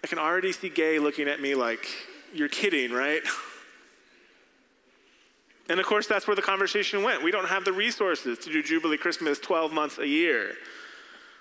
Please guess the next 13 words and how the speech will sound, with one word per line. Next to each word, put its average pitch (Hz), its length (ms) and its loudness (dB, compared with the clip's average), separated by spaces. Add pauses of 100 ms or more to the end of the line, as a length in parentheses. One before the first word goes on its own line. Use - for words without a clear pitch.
We 170 120 4
don't 208 160 0
have 196 180 0
the 190 60 -2
money 202 400 0
or 190 140 2
the 180 100 0
programs 196 520 0
to - 100 -14
sustain 208 640 -2
something 160 360 -2
like 143 300 -2
that. 107 320 -2